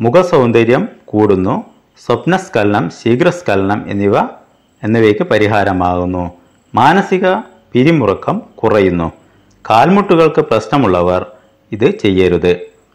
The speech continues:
ബ്ലഡ് പ്രഷർ കൂടുതലുള്ളവർ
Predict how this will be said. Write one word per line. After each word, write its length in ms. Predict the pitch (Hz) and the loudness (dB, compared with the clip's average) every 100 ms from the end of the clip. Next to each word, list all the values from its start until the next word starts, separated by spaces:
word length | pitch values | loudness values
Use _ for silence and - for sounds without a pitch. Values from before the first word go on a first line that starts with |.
| _ _ _ _ _ _ _ _ _ _ - _ _ _ _ - 117 | _ _ _ _ _ _ _ _ _ _ -20 _ _ _ _ -4 0
ബ്ലഡ് 260 | 139 - | 0 0
പ്രഷർ 340 | 202 190 196 190 - - _ | 0 0 2 0 -2 -14 _
കൂടുതലുള്ളവർ 760 | 123 135 170 135 101 92 92 110 | 2 4 4 4 4 2 2 0